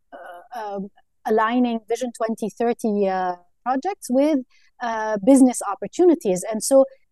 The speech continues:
it's really a source of, of excitement and, and motivation. And so we find a lot of these women and men, young graduates from abroad, from the universities here in Saudi Arabia, gravitating towards the government sector.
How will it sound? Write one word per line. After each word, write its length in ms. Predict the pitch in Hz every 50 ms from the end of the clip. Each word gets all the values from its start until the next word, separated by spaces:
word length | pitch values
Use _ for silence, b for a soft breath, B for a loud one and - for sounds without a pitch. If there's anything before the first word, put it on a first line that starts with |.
| _ _ _ _ _ _ _ -
it's 200 | 277 - - -
really 260 | 302 370 392 381 349
a 60 | 302
source 340 | 339 - 302 294 294 285 -
of, 340 | 285 240 240 233 208 196 - -
of 280 | - 226 214 214 196 180 185 - -
excitement 800 | - 247 - - - 269 262 269 269 - 262 247 247 240 226 - - -
and, 180 | 208 208 196 190 - -
and 180 | 220 214 208 190
motivation. 720 | 208 233 240 233 - 233 196 220 208 196 - - 190 185
And 140 | 185 202 202
so 100 | - 254
we 160 | 240 262 269
find 300 | 247 - 311 330 330 302
a 40 | 302
lot 260 | 277 269 285 349 440 -
of 160 | 359 262 226
these 300 | 226 240 233 220 190 - _ _ _ _ _
women 380 | - 214 262 294 285 285 262 262 277 -
and 240 | 269 320 349 285 226 214 214
men, 200 | 214 202 202 208 _ _ -
young 480 | 226 233 254 269 262 262 247 240 240 247 _ - 185
graduates 560 | 156 220 226 247 220 226 240 240 - - -
from 180 | - 254 262 277
abroad, 500 | 247 226 262 247 240 240 240 240 233 -
from 160 | - 233 247
the 100 | 254 269
universities 600 | 269 262 247 240 254 240 - - - 240 208 185
here 160 | 208 240 240
in 100 | 233 220
Saudi 300 | 202 - 220 214 214 196
Arabia, 300 | 202 214 226 220 247 233
gravitating 720 | 202 190 233 254 302 302 302 - - 247 233 - - 285 226 -
towards 500 | - 214 208 214 208 208 214 202 - - _ _ _ _ _ -
the 80 | - 214
government 380 | 180 214 196 180 185 160 - _ -
sector. 340 | - - - _ _ -